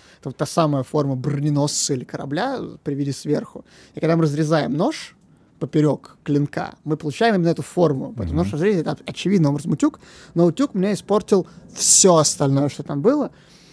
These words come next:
Speaker 1: э, и поэтому с ним не сложилось. Но должно это называться словом "утюг".
Speaker 2: Я тебе щас объясню про свой вариант, потому что я не то чтобы похожей логикой руководствовался, но явно с пересечениями.
Speaker 1: Так.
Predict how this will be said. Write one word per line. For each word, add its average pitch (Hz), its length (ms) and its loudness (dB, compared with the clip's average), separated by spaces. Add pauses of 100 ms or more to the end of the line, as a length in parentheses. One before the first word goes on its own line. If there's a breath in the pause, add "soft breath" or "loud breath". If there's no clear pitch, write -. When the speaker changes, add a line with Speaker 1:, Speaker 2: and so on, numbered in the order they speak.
(200 soft breath)
Speaker 1:
э, 143 380 -2
и 151 60 -6
поэтому 175 440 0
с - 140 -8
ним 208 140 0
не 180 40 -2
сложилось. 151 640 -4
Но 151 340 0
должно 147 340 0
это 240 120 -2
называться 147 260 -6
словом 135 240 -4
"утюг". - 200 -12 (360)
Speaker 2:
Я 113 160 -2
тебе 127 120 -6
щас 120 260 -6
объясню 110 380 -6
про 104 160 -8
свой 107 220 -4
вариант, 98 220 -6
потому 92 120 -8
что - 140 -10
я 101 220 -4 (580)
не 120 160 0
то 127 100 2
чтобы 117 280 2
похожей 165 440 2
логикой 120 380 2
руководствовался, 98 680 -4
но 113 520 0
явно 107 360 -2
с - 40 -10
пересечениями. 104 720 -4
Speaker 1:
Так. 143 280 -4